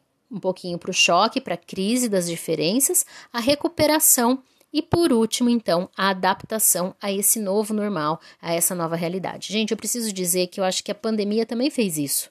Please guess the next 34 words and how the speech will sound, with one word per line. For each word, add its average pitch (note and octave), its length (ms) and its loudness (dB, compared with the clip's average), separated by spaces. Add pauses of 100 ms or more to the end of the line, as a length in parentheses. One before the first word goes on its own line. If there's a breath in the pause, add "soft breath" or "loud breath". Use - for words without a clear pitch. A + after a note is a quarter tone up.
(100)
né, G3+ 280 -8
com F#3+ 80 -8
a F3 40 -4
gente. - 680 -10
E G3+ 60 -8
no G3+ 100 -2
nosso G3+ 400 0
caso, G3+ 320 0
nos G#3 220 -2
treinou. C#4 440 -2 (360 loud breath)
Ela F#3+ 160 2
nos G#3+ 160 2
treinou G3 320 -4
a E3+ 40 -4
ficar - 300 -2
longe, A#3 420 2
ela G3 140 -4
nos F3+ 220 -2
treinou F#3 500 0 (240 loud breath)
a E3+ 380 2
dar F#3+ 420 2
valor F#3 560 2
e, E3+ 400 -4
e E3 400 -8 (240)
aquilo F#3+ 320 -8
que G#3 100 -10
realmente F#3+ 520 -2
importava. A3+ 840 0 (720)
Treinou G3 260 -4
a F#3+ 80 0
gente F#3 380 -2
a F3+ 40 -2
ficar - 280 -6
distante, A#3 800 2